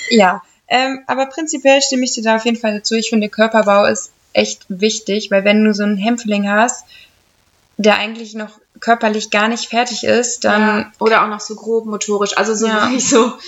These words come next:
Speaker 1: Obwohl, das
Speaker 2: hast
Speaker 1: ist
Speaker 2: du
Speaker 1: bei immer noch.
Speaker 2: Ja, aber du hast ja eine Longe und da, da ist so ein Körperklaus, das
Speaker 1: Ja.
Speaker 2: ist bei ja nicht.
Speaker 1: Ja.
Speaker 2: Das,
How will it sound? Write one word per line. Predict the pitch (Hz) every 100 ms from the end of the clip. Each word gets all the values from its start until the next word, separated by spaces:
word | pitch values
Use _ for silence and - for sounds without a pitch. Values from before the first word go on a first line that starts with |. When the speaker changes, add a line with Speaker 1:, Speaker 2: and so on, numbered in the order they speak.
| - -
Speaker 1:
Obwohl, | 190 202
das | 196
Speaker 2:
hast | 233
Speaker 1:
ist | 233
Speaker 2:
du |
Speaker 1:
bei | 233
immer | 180 185 165
noch. | - -
Speaker 2:
Ja, | 233 466 233 240
aber | 208
du | -
hast | 247
ja | 269 233
eine | 226
Longe | 233 262 262
und | 226
da, | 233 220 - _ -
da | 233 233 _
ist | -
so | 247
ein |
Körperklaus, | 233 254 254 233 - 208 196 196 190 -
das | 214
Speaker 1:
Ja. | 214 214
Speaker 2:
ist | -
bei | 190
ja | 185 180
nicht. | 180 175 - -
Speaker 1:
Ja. | 214 214 214 - -
Speaker 2:
Das, | 214 - -